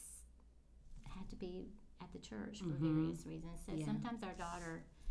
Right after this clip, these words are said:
Speaker 1: you know, there were some sacrifices that came along the way, but, um, you know, we tried to compensate for those,
Speaker 2: Yeah.
Speaker 1: you know,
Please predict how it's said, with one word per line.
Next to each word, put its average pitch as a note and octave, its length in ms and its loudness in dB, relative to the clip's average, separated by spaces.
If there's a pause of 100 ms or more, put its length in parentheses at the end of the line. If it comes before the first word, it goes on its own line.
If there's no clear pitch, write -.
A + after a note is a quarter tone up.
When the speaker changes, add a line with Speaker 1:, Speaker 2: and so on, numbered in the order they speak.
(400)
Speaker 1:
you A3+ 100 2
know, E3 140 4 (220)
there F#3+ 100 -2
were F#3 80 0
some F#3 160 -2
sacrifices D#3+ 920 -4
that - 160 -8
came E3+ 320 -6
along E3 220 -2
the E3 100 -2
way, D#3+ 400 -2
but, D3 200 -4 (140)
um, E3 460 -2 (1500)
you G#3+ 80 8
know, F3+ 140 4 (200)
we G#3 140 6
tried F#3+ 360 -2
to E3+ 380 -2 (320)
compensate G3+ 680 2
for G3+ 120 0
those, F#3+ 400 0
Speaker 2:
Yeah. C#3+ 320 4
Speaker 1:
you - 80 -2
know, E3 300 -6